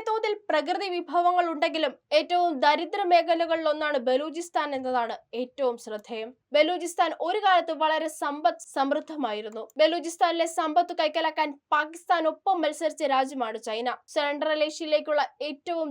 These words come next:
ദൂരം കുറഞ്ഞ തുറമുഖങ്ങൾ സ്ഥിതി ചെയ്യുന്നതും ഇവിടെയാണ്. ഈ കാരണങ്ങൾ കൊണ്ട് തന്നെ ആഗോള രാഷ്ട്രീയത്തിൽ തന്ത്രപ്രധാനമായ ഒരു മേഖലയാണ് ബലൂചിസ്ഥാൻ. ധാതുക്കളാൽ സമ്പന്നമാണെങ്കിലും പാകിസ്ഥാനിലെ പ്രവിശ്യകളിൽ ഏറ്റവും അവികസിതമായി തുടരുന്നത് ബലൂചിസ്ഥാനാണ്. അതുകൊണ്ട് തന്നെ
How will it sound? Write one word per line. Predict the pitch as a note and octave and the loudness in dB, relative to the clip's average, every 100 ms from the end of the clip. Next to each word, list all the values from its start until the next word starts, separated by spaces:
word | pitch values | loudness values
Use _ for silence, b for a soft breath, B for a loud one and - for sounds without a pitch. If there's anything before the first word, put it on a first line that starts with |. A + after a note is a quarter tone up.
| C4 | -4
ദൂരം | D#4 E4+ | -4 -2
കുറഞ്ഞ | D4+ D4+ C#4+ | -2 -2 -4
തുറമുഖങ്ങൾ | D4 D4 D4+ D#4 D#4 C#4 C4+ | -4 -4 -4 -6 -6 -6 -6
സ്ഥിതി | D4 C#4 E4 | -10 -8 -6
ചെയ്യുന്നതും | D#4 C4 B3+ A3+ A#3 _ A3 | -4 -4 -4 -6 -10 _ -12
ഇവിടെയാണ്. | A3 A#3+ G#3+ G#3+ - - G#4+ | -4 -4 -4 -6 -10 -4 -2
ഈ | A4+ | 2
കാരണങ്ങൾ | A4 G4+ F#4+ F#4 F#4 F4+ | 6 6 6 4 4 2
കൊണ്ട് | E4+ E4 | 0 0
തന്നെ | D#4+ D#4 - - C#4 | 0 -2 -4 0 2
ആഗോള | D4+ F4 F4+ E4 | 6 6 6 6
രാഷ്ട്രീയത്തിൽ | D#4+ - F4 D#4+ D#4 C#4+ - - | 0 -4 -6 -4 -4 -8 -6 0
തന്ത്രപ്രധാനമായ | D4+ E4+ F#4 F#4 E4 E4+ E4+ D#4+ C#4+ | 2 4 2 2 0 0 2 2 2
ഒരു | C#4+ C4+ | 0 -2
മേഖലയാണ് | C4 C4 D4 A#3+ A3+ A3 | -2 -4 -2 -2 -4 -6
ബലൂചിസ്ഥാൻ. | A3+ A#3 A#3+ - A#3+ - - C#4 | -4 -4 -6 -6 -6 -6 2 4
ധാതുക്കളാൽ | D4 D4 E4+ E4 D4+ D#4+ | 4 2 4 4 4 -2
സമ്പന്നമാണെങ്കിലും | C#4+ D#4+ E4 D#4 C#4+ C#4 C4+ - D#4+ | -2 -2 -2 0 -2 -2 -4 2 2
പാകിസ്ഥാനിലെ | E4 E4 F#4+ F#4 F4+ F4+ | 2 2 4 6 4 4
പ്രവിശ്യകളിൽ | D#4 D#4 F4 E4 D#4 B3 - D#4 | 0 -2 -4 -4 -4 -4 -6 -6
ഏറ്റവും | - F4 E4 C#4 - C#4+ | -2 0 0 -2 2 2
അവികസിതമായി | F4 F4 F4+ F#4+ D#4+ F4+ E4+ D#4+ D4+ | 2 -4 -8 0 2 4 4 0 -2
തുടരുന്നത് | C#4+ D#4 F4 D#4+ C#4 A#3+ A3 | 0 0 2 0 0 -2 -2
ബലൂചിസ്ഥാനാണ്. | A#3+ C4+ C4+ C#4+ - C4 A#3 A#3 - _ _ D4+ | -2 -2 -4 -10 -2 0 0 -2 -4 _ _ 0
അതുകൊണ്ട് | F4 F#4 F4+ | 0 -2 0
തന്നെ | F#4 | 4